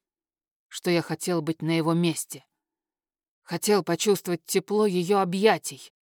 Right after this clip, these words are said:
запах её волос, мягкость кожи. В памяти всплыла картина нашей свадьбы.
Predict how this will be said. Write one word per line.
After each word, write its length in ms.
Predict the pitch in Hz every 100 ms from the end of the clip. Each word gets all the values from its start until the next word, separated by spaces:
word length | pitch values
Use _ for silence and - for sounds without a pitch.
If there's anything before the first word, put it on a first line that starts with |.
| _ _ _ _ _ -
запах 500 | 143 180 180 127 -
её 260 | 143 147
волос, 520 | 147 156 175 165 - _ _ _ _ _ _ _ -
мягкость 640 | 185 190 160 - 175 - -
кожи. 460 | 226 196 156 - - _ _ _ _ _ _ _ _ _ _ _ _
В 100 | _
памяти 460 | - 240 214 185 -
всплыла 440 | - - 190 202
картина 480 | 196 180 180 220 196
нашей 340 | 180 190 - 185
свадьбы. 640 | - 202 214 165 151